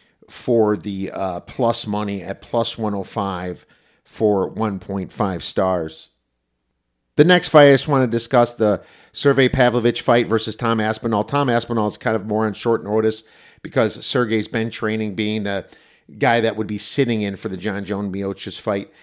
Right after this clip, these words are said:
And at the same time, do you have to assume that Aspinall's not in shape? I mean, I wouldn't assume that.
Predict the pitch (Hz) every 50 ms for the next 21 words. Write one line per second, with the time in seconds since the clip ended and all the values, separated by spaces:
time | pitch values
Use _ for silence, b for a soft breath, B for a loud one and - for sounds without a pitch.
0 | b b b b b b b - - 113 120 113 107 107 107 104 92 - _ _
1 | _ _ _ - - _ _ _ _ _ _ - - - 117 113 - - - 180
2 | 156 143 123 - 139 123 123 110 110 127 143 143 - 117 104 - - _ _ _
3 | _ _ - - - - - - 131 123 120 120 110 98 - - - 107 104 110
4 | - - 123 113 104 95 90 80 80 95 90 90 107 - - 92 - - - 101
5 | 92 107 107 - - 95 110 107 101 98 95 107 107 101 98 90 - - - 101
6 | 87 87 85 82 90 98 -